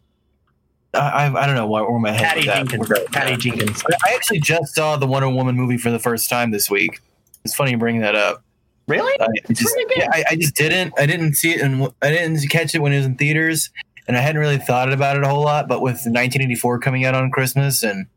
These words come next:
Speaker 1: us being H B O Max people, I mean, I, I wanna watch it 'cause it's something new. <clears throat>
Speaker 2: What'd you think?
Speaker 1: I thought that was pretty good. I mean,
Speaker 2: I really liked it.
Speaker 1: I,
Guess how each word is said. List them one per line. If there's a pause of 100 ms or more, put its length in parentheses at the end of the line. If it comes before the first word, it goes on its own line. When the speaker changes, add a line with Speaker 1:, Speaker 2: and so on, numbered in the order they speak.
(120)
Speaker 1:
us
being
H
B
O
Max
people, (360)
I
mean,
I,
I
wanna
watch
it
'cause
it's
something
new. (460)
<clears throat>
Speaker 2:
What'd
you
think? (800)
Speaker 1:
I
thought
that
was
pretty
good. (500)
I
mean,
Speaker 2:
I
really
liked
it. (360)
Speaker 1:
I,